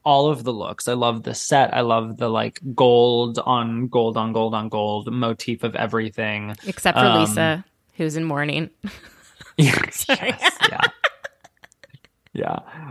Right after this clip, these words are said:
Speaker 1: Um, let's see. I mean, there was, it was mostly, I feel like, there was a lot with Doctor Nicole, who actually is my M V P for this season. I love Doctor Nicole.
Speaker 2: Love
Speaker 1: She is
Speaker 2: her.
Speaker 1: phenomenal.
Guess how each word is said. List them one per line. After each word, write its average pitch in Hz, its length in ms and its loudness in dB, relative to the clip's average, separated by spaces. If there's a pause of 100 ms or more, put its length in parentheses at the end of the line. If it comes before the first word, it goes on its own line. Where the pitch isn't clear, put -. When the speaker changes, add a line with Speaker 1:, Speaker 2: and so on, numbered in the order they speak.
(120)
Speaker 1:
Um, 143 760 4 (340)
let's 143 360 0
see. 123 420 -2
I 190 100 2
mean, 226 180 8
there 233 100 8
was, 220 220 6
it 226 160 0
was 233 200 0
mostly, 262 560 0
I 180 120 0
feel 175 340 0
like, 147 400 4 (140)
there 170 100 0
was 170 100 4
a 185 60 4
lot 180 320 0
with 170 180 2
Doctor 127 300 4
Nicole, 110 480 -6
who 147 180 4
actually 151 380 2
is 135 120 2
my 117 200 2
M 117 260 -4
V 113 160 -6
P 104 260 -8
for - 160 -4
this 104 200 -4
season. 95 360 -10
I 120 180 2
love 110 340 2
Doctor 104 300 -6
Nicole. 156 220 -6
Speaker 2:
Love 208 240 2
Speaker 1:
She 190 140 2
is 147 360 4
Speaker 2:
her. - 160 -20
Speaker 1:
phenomenal. 110 680 -2